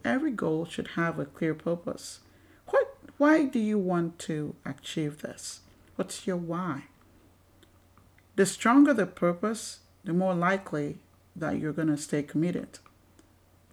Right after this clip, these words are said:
Also know your purpose. Knowing your purpose is important. You gotta answer the question, "Why are you here?" Make sure that your goals are purpose-driven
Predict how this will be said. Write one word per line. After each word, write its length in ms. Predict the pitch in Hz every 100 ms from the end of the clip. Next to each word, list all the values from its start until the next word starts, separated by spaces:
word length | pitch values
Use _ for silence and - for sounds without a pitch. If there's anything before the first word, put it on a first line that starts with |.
| _ _
Also 320 | - 277 277 302
know 540 | 262 247 240 233 - -
your 240 | 165 165
purpose. 800 | - - 180 180 - - - - - _
Knowing 260 | - 190 196
your 100 | 175
purpose 460 | 175 180 180 160
is 140 | - -
important. 840 | - 143 - 160 - - - - - _ _ _
You 60 | -
gotta 160 | 185 180
answer 260 | 185 180
the 120 | 180
question, 600 | 160 180 175 - 170 151 - -
"Why 200 | 208 190
are 20 |
you 160 | 180 180
here?" 500 | - 202 190 - - _ _ _ _ _ _ _ _ _ _ _ _ _ _ _ _ - -
Make 260 | 185 220
sure 240 | - - 190
that 340 | 185 180 180
your 220 | 165 160
goals 680 | 139 131 170 185 170 160 156 -
are 100 | 147
purpose-driven 1040 | - 185 180 180 - 175 156 143 139 139